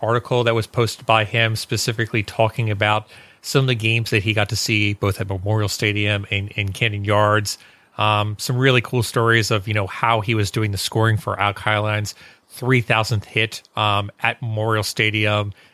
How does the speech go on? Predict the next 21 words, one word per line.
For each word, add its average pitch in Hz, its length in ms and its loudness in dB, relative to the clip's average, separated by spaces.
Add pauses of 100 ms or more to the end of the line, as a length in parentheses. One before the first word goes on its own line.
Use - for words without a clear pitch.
(180)
Um, 101 280 -2 (100)
and 110 100 0
obviously 107 320 0
being 101 220 0
a 98 60 -2
Baltimorean, 98 800 0 (100)
um, 98 480 -2 (100)
you 110 100 -2
know, 98 200 -2
Al 107 80 0
Kaline, 98 560 -2 (360)
um, 104 340 -2
that 120 120 2
had 135 160 0
to 123 60 -8
be 117 140 -2
really 110 440 0
special 110 420 -2
for, 101 420 -4
for, 104 340 -6 (280)
for, 107 360 -2